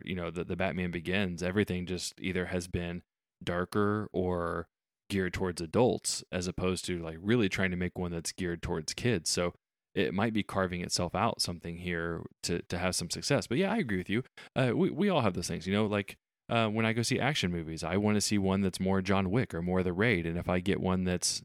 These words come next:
not quite like that, I, you know, I might be like, "Yeah, it's not quite my style of action movie." And I mean, that's,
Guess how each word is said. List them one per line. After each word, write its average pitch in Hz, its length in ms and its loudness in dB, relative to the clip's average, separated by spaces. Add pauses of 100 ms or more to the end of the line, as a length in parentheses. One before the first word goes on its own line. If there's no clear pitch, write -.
(120)
not - 240 -4
quite 87 180 2
like 143 240 2
that, 90 240 0
I, 95 200 2 (120)
you 101 140 -2
know, 95 80 2
I 95 80 2
might 98 200 2
be 101 80 0
like, 101 200 0
"Yeah, 151 180 -2
it's - 180 -4
not - 280 -4
quite - 320 -4
my 104 200 0
style 98 520 0
of 87 100 0
action 98 340 -2
movie." 82 300 -2
And 90 160 0 (640)
I 110 120 0
mean, 98 160 0
that's, - 460 0